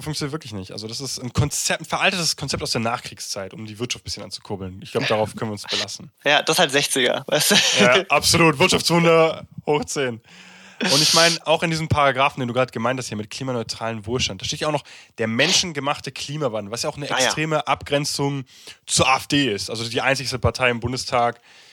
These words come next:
Speaker 2: Stimmt.
Speaker 1: die das natürlich anders, anders sieht und auch dieser Erklärung sich widersetzt. Interessant ist aber dann
Speaker 2: Ja.
Speaker 1: auch, dass sich, ähm,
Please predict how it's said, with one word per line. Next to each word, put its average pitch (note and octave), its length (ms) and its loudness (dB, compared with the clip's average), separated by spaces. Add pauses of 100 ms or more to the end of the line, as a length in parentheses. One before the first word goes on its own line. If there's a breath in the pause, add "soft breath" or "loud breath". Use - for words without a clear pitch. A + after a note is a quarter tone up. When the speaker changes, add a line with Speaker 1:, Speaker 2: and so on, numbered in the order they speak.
(140)
Speaker 2:
Stimmt. - 240 4
Speaker 1:
die B2+ 60 -2
das - 160 2
natürlich C3 580 -4
anders, C3+ 440 0
anders - 680 -2
sieht A#2+ 360 -8
und A#2+ 120 -2
auch A#2 100 -2
dieser A#2 400 -4
Erklärung A#2+ 400 -6
sich G#2+ 220 -8
widersetzt. G#2+ 680 -6 (520 loud breath)
Interessant D#3 460 -2
ist - 80 -8
aber E3+ 180 -2
dann D#3+ 160 -4
Speaker 2:
Ja. - 80 2
Speaker 1:
auch, - 160 4
dass - 160 2
sich, - 180 -6
ähm, C3 320 -2